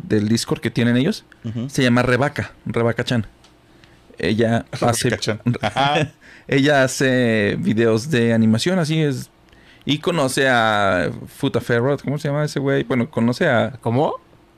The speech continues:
Speaker 1: unos vatos, güey, que hacen animación. La comunidad de,
Speaker 3: Ah,
Speaker 1: de,
Speaker 3: ok.
Speaker 1: de animadores acá. Ella tiene su trabajo aparte, ella hace sus animaciones
Speaker 2: Ujú.
Speaker 1: y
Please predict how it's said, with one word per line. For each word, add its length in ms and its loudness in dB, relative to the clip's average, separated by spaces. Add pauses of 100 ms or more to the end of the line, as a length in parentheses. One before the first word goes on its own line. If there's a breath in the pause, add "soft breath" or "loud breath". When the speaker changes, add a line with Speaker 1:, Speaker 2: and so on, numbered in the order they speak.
(300)
Speaker 1:
unos 260 0
vatos, 280 -2
güey, 120 -4
que 60 -10
hacen 180 0
animación. 400 0
La 80 0
comunidad 380 2
de, 420 0
Speaker 3:
Ah, 100 -4
Speaker 1:
de, 180 0
Speaker 3:
ok. 60 -8
Speaker 1:
de 380 0 (140)
animadores 640 2 (440 loud breath)
acá. 340 -2 (400)
Ella 220 0
tiene 180 0
su 100 -4
trabajo 380 0
aparte, 560 -2
ella 320 2
hace 300 -2
sus 160 -6
animaciones 640 0 (260 loud breath)
Speaker 2:
Ujú. 240 -6
Speaker 1:
y 520 0